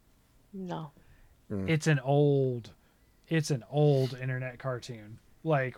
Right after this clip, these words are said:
Speaker 3: we're talking, like, Newgrounds days. Uh, I'll put it in the, in the pod chat.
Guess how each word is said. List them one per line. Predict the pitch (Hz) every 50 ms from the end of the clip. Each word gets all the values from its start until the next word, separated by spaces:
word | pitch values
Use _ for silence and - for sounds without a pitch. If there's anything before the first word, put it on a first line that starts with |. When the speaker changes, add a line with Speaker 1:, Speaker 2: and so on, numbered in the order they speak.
| - 139
Speaker 3:
we're | 151 160
talking, | 151 - 165 165 151 139 156 151 147
like, | 143 139 127 117 135
Newgrounds | 139 135 127 120 123 117 110 110 104 98 101 101 - - - - _ _
days. | - 120 104 98 101 101 107 - - - _ _ _ _ _ _ _ _ _ _ _ -
Uh, | 151 147 156 156 147 147 143 139 135 127 123 120 117 110 _ _ _ _ _ _ _ _ _ _ _ _ _ _ _ _ _ _ _ _ _ _ -
I'll | 190 214 202
put | 196 - 262 254
it | 240 226 196
in | 190 185 160
the, | 147 143 147 151
in | 151 147
the | 143
pod | 131 - - 151 151 160 160 147
chat. | - 165 160 156 156 160 156 -